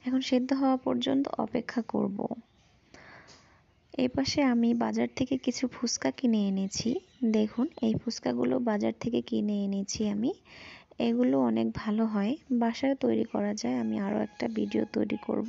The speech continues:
যেটায় বাসায় তৈরি করা ফুচকা আপনাদেরকে দেখাতে পারবো। তো ফুচকাগুলো প্রথমে ভেজে নিতে হবে।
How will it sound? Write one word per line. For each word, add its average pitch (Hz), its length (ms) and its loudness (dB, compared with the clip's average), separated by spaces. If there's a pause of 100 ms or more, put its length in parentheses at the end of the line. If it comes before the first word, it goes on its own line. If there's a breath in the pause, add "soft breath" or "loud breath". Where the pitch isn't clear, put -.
যেটায় 226 320 -2
বাসায় 214 400 -2
তৈরি 226 240 -2
করা 214 220 -2
ফুচকা - 420 -8
আপনাদেরকে 214 500 -6
দেখাতে 208 400 -8 (100)
পারবো। 208 300 -4 (720 loud breath)
তো - 160 -2
ফুচকাগুলো 254 640 0
প্রথমে 247 460 -2
ভেজে 233 320 -2
নিতে 226 280 0
হবে। 208 340 -2